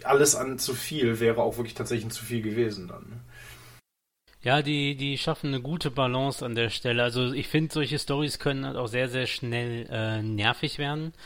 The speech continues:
Speaker 2: ähm, wenn das halt so, so einfach nur auf Obskurität ist.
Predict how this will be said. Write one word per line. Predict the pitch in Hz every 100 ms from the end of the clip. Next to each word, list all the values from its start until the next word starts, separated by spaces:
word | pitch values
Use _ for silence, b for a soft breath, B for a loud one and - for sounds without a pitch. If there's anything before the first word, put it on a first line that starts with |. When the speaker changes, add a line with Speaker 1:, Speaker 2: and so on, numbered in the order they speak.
| B B B
Speaker 2:
ähm, | 127 123 120 117 117 113 110 117
wenn | - 110 113 113
das | 117 113 -
halt | 113 110
so, | 104 110 110 110 110 110 - -
so | 120 104 107 107 120 -
einfach | 113 110 117
nur | 120 127
auf | 110 -
Obskurität | 117 - - 113 110 127 143
ist. | 175 175 -